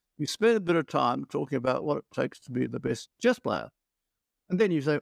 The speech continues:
"Okay, does Carlsen have what it takes to be the chess player, just best chess player?" And the answer to that question is plausibly yes. You probably know more about chess than I do. But notice the order of discussion. We need to spend a bit of time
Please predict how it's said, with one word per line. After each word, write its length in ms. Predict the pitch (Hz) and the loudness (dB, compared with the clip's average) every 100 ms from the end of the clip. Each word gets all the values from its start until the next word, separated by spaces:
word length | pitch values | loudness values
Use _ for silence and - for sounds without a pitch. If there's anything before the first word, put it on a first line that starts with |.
| - | 0
"Okay, 320 | 208 - 110 - _ _ _ _ - | 0 0 -8 -14 _ _ _ _ -2
does 240 | 147 185 | -2 -2
Carlsen 560 | - 160 151 143 151 131 | -2 0 2 0 -2 -2
have 300 | 131 139 127 | 0 0 0
what 100 | 135 | -2
it 140 | 107 | -2
takes 260 | - - - | -2 -2 -2
to 100 | - | -6
be 80 | 127 | -6
the 80 | 120 | -2
chess 180 | 139 - | -4 -2
player, 200 | 127 123 - _ - | -2 -2 -4 _ -4
just 200 | 160 - _ _ _ _ | -4 -4 _ _ _ _
best 220 | 190 - - _ | -4 -4 -8 _
chess 160 | 262 247 | 0 0
player?" 300 | - - 196 _ _ _ _ _ | -2 -4 -4 _ _ _ _ _
And 280 | 160 135 123 | -2 0 0
the 100 | 131 | 2
answer 240 | 131 135 - | 2 0 -2
to 40 | |
that 160 | 120 - | -4 -2
question 280 | 131 - 131 | -4 -2 -4
is 140 | 117 | -4
plausibly 640 | - 117 113 123 117 120 - | -6 -4 -4 -2 -2 -2 -6
yes. 380 | 156 226 170 - | 0 0 0 -2
You 160 | 127 131 | -4 -4
probably 220 | 135 120 | -4 -4
know 140 | 113 | -2
more 180 | 117 123 | -4 -4
about 260 | 120 117 - | -2 -4 -4
chess 220 | 127 110 | -4 -2
than 100 | 127 | -2
I 140 | 123 | -2
do. 140 | 117 - _ _ _ _ _ _ _ - | -4 -10 _ _ _ _ _ _ _ 0
But 180 | 170 _ _ _ | 0 _ _ _
notice 480 | 165 170 214 208 - - _ _ - | -2 2 2 0 -4 -18 _ _ 0
the 100 | 156 | 2
order 320 | 175 180 160 | 2 2 0
of 140 | 151 - _ | -2 -10 _
discussion. 560 | 143 - 180 - - 131 _ _ - | -4 0 0 -2 -14 -16 _ _ -4
We 140 | 143 | 0
need 180 | 135 180 | 0 0
to 80 | 175 | -2
spend 260 | - 156 127 | 0 0 2
a 60 | |
bit 120 | 127 | 0
of 140 | 196 - | 0 0
time 400 | 117 113 127 | -2 -2 -4